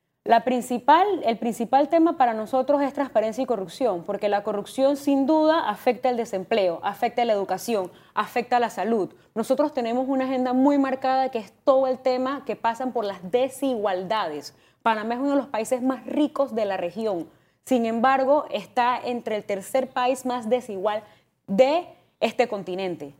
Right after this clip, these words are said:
Y no hay razón para que estemos así. En Panamá tenemos la segunda tasa más alta de embarazos en adolescentes.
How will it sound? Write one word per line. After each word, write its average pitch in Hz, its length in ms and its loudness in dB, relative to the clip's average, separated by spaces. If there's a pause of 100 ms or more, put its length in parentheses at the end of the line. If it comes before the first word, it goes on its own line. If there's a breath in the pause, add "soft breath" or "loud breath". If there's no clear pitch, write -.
(140)
Y 233 100 0
no 240 100 4
hay 254 100 2
razón 247 320 0
para 233 200 -2
que 202 80 -10
estemos 214 340 -4
así. 180 400 -8 (220 loud breath)
En 233 160 4
Panamá 233 460 0
tenemos 285 340 4
la 269 160 0
segunda 262 540 -2
tasa 269 260 -4
más 247 200 -4
alta 247 260 -2
de 233 80 -2
embarazos 202 440 -4
en 214 140 -6
adolescentes. 175 800 -4